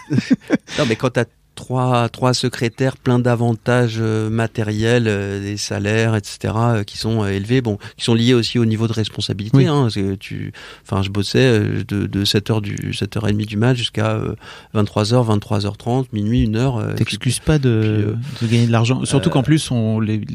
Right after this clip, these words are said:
Speaker 1: les salaires dans le, enfin, au même niveau, si tu veux, de responsabilité, si tu vas dans le privé, tu peux gagner
Speaker 2: Oui, oui, c'est, voilà.
Speaker 1: cinquante
Speaker 2: Mais,
Speaker 1: fois
Speaker 2: euh,
Speaker 1: plus.
Speaker 2: et, et, euh, ça, c'était à l'époque. Et là, maintenant,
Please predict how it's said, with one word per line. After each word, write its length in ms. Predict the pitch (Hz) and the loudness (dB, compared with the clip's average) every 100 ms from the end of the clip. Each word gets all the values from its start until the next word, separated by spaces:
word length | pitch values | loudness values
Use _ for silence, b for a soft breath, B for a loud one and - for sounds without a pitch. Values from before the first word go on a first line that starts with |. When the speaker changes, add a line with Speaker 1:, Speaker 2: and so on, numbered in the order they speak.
| - | -10
Speaker 1:
les 140 | - 107 | -6 -6
salaires 300 | - 113 117 | -2 0 2
dans 120 | 113 | 2
le, 180 | 104 107 - - - | 0 -4 -10 -16 -6
enfin, 160 | 101 - | -4 -2
au 80 | - | 2
même 220 | 127 135 | 4 6
niveau, 320 | 139 135 156 | 6 6 4
si 120 | 151 | 4
tu 140 | 123 120 | -2 2
veux, 80 | 127 | 4
de 60 | |
responsabilité, 760 | 113 113 120 117 107 107 139 135 | 4 2 0 0 0 0 2 0
si 160 | - | -2
tu 80 | - | -2
vas 80 | 110 | 0
dans 80 | 101 | 2
le 80 | |
privé, 320 | 101 - 107 117 | 0 -2 0 -2
tu 100 | - | -2
peux 120 | 113 | -2
gagner 120 | 107 | 4
Speaker 2:
Oui, 160 | 151 117 | 4 4
oui, 120 | 110 | -2
c'est, 380 | 131 107 101 92 - | -4 -6 -6 -6 -6
voilà. 260 | 113 95 | -6 -6
Speaker 1:
cinquante 240 | - 117 117 | -6 0 2
Speaker 2:
Mais, 60 | 113 | 2
Speaker 1:
fois 100 | 104 | 2
Speaker 2:
euh, 40 | |
Speaker 1:
plus. 160 | 117 110 | 0 0
Speaker 2:
et, 280 | 113 104 117 | 2 2 0
et, 120 | - | -2
euh, 120 | 113 | -4
ça, 160 | - 139 | -2 -2
c'était 280 | 120 98 | -4 -4
à 60 | 104 | -4
l'époque. 380 | 101 - 226 - | -4 -4 -4 -2
Et 40 | |
là, 140 | 104 113 | 0 2
maintenant, 560 | 117 120 147 180 226 | 2 2 4 4 4